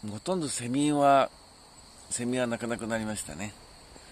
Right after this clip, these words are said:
しかし、今日は曇っています。まあ、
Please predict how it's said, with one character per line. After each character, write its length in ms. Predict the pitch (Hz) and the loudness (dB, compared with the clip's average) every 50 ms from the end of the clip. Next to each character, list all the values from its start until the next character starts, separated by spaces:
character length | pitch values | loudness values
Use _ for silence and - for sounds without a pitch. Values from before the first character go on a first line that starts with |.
| - - - - - - - - - - - - - - - - - - - - - - - - - - - - - - - - - - - - - - - - - - - - - - - - - - - - - - - - - - - - - - - - - - - - - - | -20 -20 -20 -20 -20 -20 -20 -20 -20 -20 -20 -20 -20 -20 -20 -20 -20 -20 -20 -20 -20 -20 -20 -20 -20 -20 -20 -20 -20 -20 -20 -20 -20 -20 -20 -20 -20 -20 -20 -20 -20 -20 -20 -20 -20 -20 -20 -20 -20 -18 -18 -18 -18 -18 -18 -20 -20 -20 -20 -20 -16 -14 -14 -14 -16 -16 -18 -14 -4 0
し 120 | - - | 0 2
か 100 | - 165 | 2 2
し、 180 | - - 285 - - - - | 2 0 0 -2 -4 0 4
今 120 | 190 180 | 6 8
日 40 | 165 | 10
は 120 | 147 120 - - - - | 10 8 6 4 -2 -2
曇 160 | - - 160 | 2 4 4
っ 60 | 170 | 4
て 140 | - - 135 | 4 2 0
い 40 | 123 | 0
ま 180 | 107 90 85 98 | 0 0 0 0
す。 280 | - - - - - - - - - - - - - - - - - - - - - - - - - - - - | 0 0 0 0 0 0 2 0 0 0 -2 -10 -8 -2 0 0 2 0 0 -4 -6 -14 -14 -12 -10 -10 -8 -6
ま 60 | - | -4
あ、 40 | - | -4